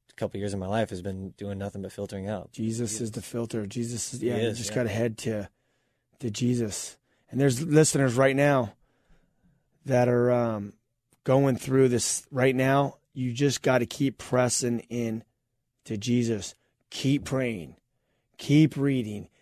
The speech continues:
Speaker 2: Keep going to church. You may be in a storm. You will get through it one hundred percent, but don't stop, 'cause when you stop, you lose the connection to God.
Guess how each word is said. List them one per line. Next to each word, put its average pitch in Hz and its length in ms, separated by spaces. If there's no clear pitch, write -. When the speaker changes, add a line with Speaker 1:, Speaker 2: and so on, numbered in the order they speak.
Speaker 2:
Keep 147 400
going 147 240
to 143 60
church. 131 340
You 131 80
may 135 160
be 151 180
in 143 100
a 127 40
storm. 135 600
You 135 180
will 147 440
get 120 380
through 120 240
it - 220
one 120 260
hundred 123 320
percent, 123 500
but 110 220
don't 143 320
stop, 151 480
'cause 123 160
when 123 160
you 156 100
stop, 180 500
you 127 220
lose 143 200
the 143 80
connection 143 520
to 180 80
God. 147 400